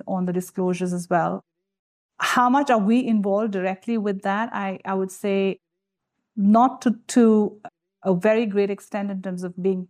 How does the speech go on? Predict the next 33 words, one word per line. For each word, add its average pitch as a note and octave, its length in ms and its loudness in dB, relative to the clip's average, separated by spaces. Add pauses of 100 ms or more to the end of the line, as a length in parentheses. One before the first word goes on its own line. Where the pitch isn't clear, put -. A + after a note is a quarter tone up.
completely G#3 460 -4
linked F#3+ 420 -4
with G3 320 2
all G3 220 0
the G3+ 80 -2
disclosures. F#3+ 540 -4
I G3+ 100 -2
think G#3 180 -4
that's G3 180 -2
more G3 220 -2
still G3 200 -6
a F#3 40 -2
commercial, G3+ 680 0 (540)
uh, G3 80 -2
thing. B3+ 300 4
But A3+ 240 0
on G#3 160 0
the - 120 -8
E A3+ 160 0
S A#3 160 -2
G A#3+ 100 -4
side, G3+ 400 0
what G#3 280 -2
we G3+ 120 -2
are G3+ 120 0
doing G3 460 -4
to G3 240 -4
the F#3 200 -6
E F#3+ 140 2
S F#3+ 120 -2
G G3+ 100 -4
mandate G3 480 0
on F#3 340 -4